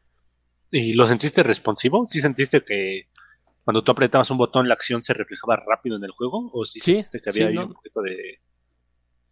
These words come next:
Speaker 1: de lag?
Speaker 2: No, yo, yo no noté ningún lag. De hecho, jugué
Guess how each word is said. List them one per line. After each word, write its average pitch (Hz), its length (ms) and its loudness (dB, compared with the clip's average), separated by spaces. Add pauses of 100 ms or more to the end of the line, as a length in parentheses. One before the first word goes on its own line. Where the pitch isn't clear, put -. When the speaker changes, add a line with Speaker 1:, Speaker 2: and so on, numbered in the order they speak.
(140)
Speaker 1:
de 104 80 -2
lag? 98 160 2 (640)
Speaker 2:
No, 180 220 2
yo, 185 200 -2
yo 175 140 -4
no 196 140 -4
noté 156 340 -4
ningún 147 380 -4
lag. 156 220 0
De 160 80 2
hecho, 156 280 -4
jugué 139 720 0